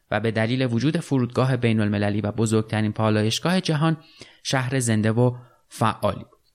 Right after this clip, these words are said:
آبادان که در صد و پونزده کیلومتری جنوب اهواز واقع شده، قبل از انقلاب مرکز سیاسی تاثیرگذار روی صنعت نفت بود و با وجود دانشکده نفت،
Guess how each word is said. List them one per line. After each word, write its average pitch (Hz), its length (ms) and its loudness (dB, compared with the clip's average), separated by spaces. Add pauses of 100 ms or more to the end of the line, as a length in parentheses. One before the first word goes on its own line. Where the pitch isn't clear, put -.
(160)
آبادان 180 500 0 (440)
که 143 120 0
در 123 240 0
صد 120 340 -4
و 120 40 0
پونزده 117 500 0
کیلومتری 117 640 0
جنوب 139 420 2
اهواز 120 480 -2
واقع 110 240 -2
شده، 139 300 -4
قبل 143 300 -2
از 123 120 0
انقلاب 127 480 0 (420)
مرکز 120 460 0
سیاسی 123 600 0
تاثیرگذار 120 1120 0
روی 127 240 0
صنعت 117 440 -2
نفت 120 420 -2
بود 151 220 -2
و 123 120 2
با 110 180 0
وجود 135 380 0
دانشکده 147 600 0
نفت، 139 320 0